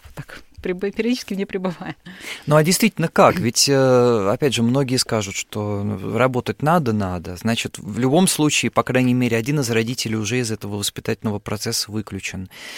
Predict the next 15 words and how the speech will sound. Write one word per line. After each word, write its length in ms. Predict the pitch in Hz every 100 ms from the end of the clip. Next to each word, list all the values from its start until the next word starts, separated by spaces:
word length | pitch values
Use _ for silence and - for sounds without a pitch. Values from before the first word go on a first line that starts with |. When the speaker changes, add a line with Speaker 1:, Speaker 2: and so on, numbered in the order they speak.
| - -
Speaker 2:
На 100 | 113
второго, 440 | - 123 156 170
значит, 380 | 120 127 - -
ну, 140 | 113 110
то 100 | 98
есть 200 | 101 -
на 100 | 113
маму, 320 | 113 92 92
как 180 | - -
правило, 540 | 110 131 131 104 101 -
ложится 480 | 107 104 123 -
вся 320 | - - 120 123
вот 180 | 104
эта 160 | 110 -
нагрузка. 680 | 107 107 101 95 - -